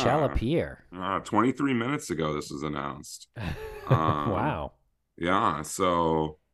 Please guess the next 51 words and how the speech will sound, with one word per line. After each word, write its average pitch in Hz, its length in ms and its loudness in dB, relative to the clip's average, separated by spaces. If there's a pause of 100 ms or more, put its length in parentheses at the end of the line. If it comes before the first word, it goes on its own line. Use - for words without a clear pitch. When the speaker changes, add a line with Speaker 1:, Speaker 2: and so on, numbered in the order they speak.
(360)
Speaker 2:
that's - 240 -4
pretty - 220 6
Speaker 1:
Okay. 90 360 4
Speaker 2:
big. 117 100 -2
So, 127 160 4
Speaker 1:
Let's 123 160 8
Speaker 2:
yeah, 139 120 6
Speaker 1:
di- 98 60 8
Speaker 2:
maybe 117 240 6
that's 127 240 2
a - 40 0
guy 131 180 6
you 95 160 4
trade 85 320 0
for. 80 260 0
Maybe 92 220 0
that's 127 240 -4
a - 20 -4
guy 82 380 4
Speaker 1:
Well 95 420 0 (140)
Speaker 2:
or 117 180 10 (100)
if, 120 240 4 (400)
that 120 200 6
you 95 160 0
trade 113 720 4
if 98 200 -2
you 90 380 2
sell 85 340 2
high. 85 360 2
You 98 200 2
know, 82 320 2
this 107 240 0
is 117 220 0
probably 104 420 2
the 78 120 -2
highest 98 400 0
his 80 120 -4
value 95 440 0
will 76 160 -2
be. 76 340 -4 (560)
Um, 71 640 -2
Speaker 1:
I 135 80 4
could 139 180 0
see 131 160 2
that. 95 380 0 (320)
Speaker 2:
you 98 120 2
know, 87 220 2
maybe 101 320 4
getting, 95 380 -4
getting 104 260 2
a, 92 300 2